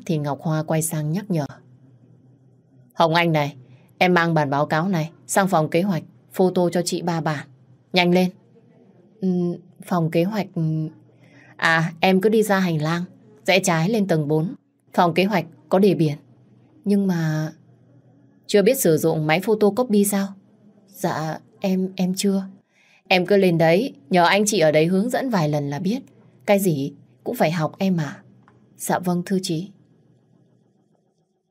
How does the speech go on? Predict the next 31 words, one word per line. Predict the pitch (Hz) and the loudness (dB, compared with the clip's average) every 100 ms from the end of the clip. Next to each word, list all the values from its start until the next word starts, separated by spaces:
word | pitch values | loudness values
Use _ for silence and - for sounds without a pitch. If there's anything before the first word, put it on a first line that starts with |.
| _ _ _ _ _ | _ _ _ _ _
Lúc | 202 220 | 0 2
này | 185 151 147 | 4 2 2
tại | 139 | 0
khách | - 196 | -2 -6
sạn, | - 151 131 - - _ _ | -4 -4 -6 -14 -20 _ _
trong | - 170 | -2 2
gian | 170 160 | 2 0
phòng | 160 147 | -2 -4
rộng | 139 143 | -4 -4
lớn, | 156 151 156 240 277 | -2 -2 -4 -6 -6
khách | 220 214 | -6 -2
có | 214 | 0
mặt | 196 151 - _ _ | 0 -2 -6 _ _
nhưng | 175 170 | -2 2
ngó | 156 170 | 2 2
nghiêng | 185 170 | 0 0
mãi | 175 220 220 | -2 -4 -6
không | 190 165 | -4 -2
thấy | 156 | -2
Nam | 156 156 | -2 -4
Phong | 147 151 147 | -4 -6 -4
đến. | 147 151 220 - _ _ - | -4 -4 -8 -12 _ _ 0
Ông | 208 214 | 2 4
Nam | 208 202 | 4 4
Dương | 214 208 | 4 2
ngồi | 180 147 | 2 0
lại | 139 143 147 143 | -2 -4 -8 -6
tiếp | 208 214 | -4 -4
đón | 151 151 | -4 -6
khách | 160 233 | -8 -8
quý. | - 151 170 | -4 -4 -4